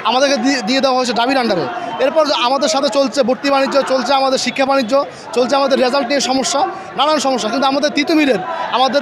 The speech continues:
পরিবহন, অবকাঠামো, ক্যাম্পাস, সব কিছু আমরা সব, সব দিক থেকে একটা বিশ্ববিদ্যালয় উপযুক্ত। Even আমাদের কোনো ইন্টারমিডিয়েট নাই। তো আমাদের যখন ইন্টারমিডিয়েট নাই,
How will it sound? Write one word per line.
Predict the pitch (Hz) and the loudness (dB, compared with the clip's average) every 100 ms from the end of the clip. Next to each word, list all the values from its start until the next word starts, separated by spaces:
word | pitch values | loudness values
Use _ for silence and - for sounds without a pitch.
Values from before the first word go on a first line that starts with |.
| 214 | 0
পরিবহন, | 269 277 277 277 | 0 2 2 2
অবকাঠামো, | 277 269 262 254 277 269 | 2 0 0 0 -2 0
ক্যাম্পাস, | 262 262 269 269 330 370 370 | 0 0 0 0 -2 -6 -4
সব | 311 | -4
কিছু | 294 311 | -2 0
আমরা | 285 277 285 339 - - | 0 2 0 -2 -10 -6
সব, | 269 - | -4 -2
সব | 262 254 | -4 -4
দিক | 269 | -2
থেকে | 285 | 0
একটা | 285 247 | 0 0
বিশ্ববিদ্যালয় | 254 - 269 269 269 | -2 0 0 0 0
উপযুক্ত। | 247 247 196 156 - 381 392 | 0 0 -2 -4 -4 -4 0
Even | 277 | 2
আমাদের | 277 277 285 269 | 2 2 0 0
কোনো | 269 320 262 | 2 2 2
ইন্টারমিডিয়েট | 269 285 262 269 269 233 | 0 2 2 2 0 0
নাই। | 262 165 - - - | -2 -2 -6 -14 -6
তো | 226 | -2
আমাদের | 247 269 | 0 0
যখন | 277 294 285 | 0 0 0
ইন্টারমিডিয়েট | 277 320 320 330 330 | 2 2 2 2 0
নাই, | 302 269 | 0 0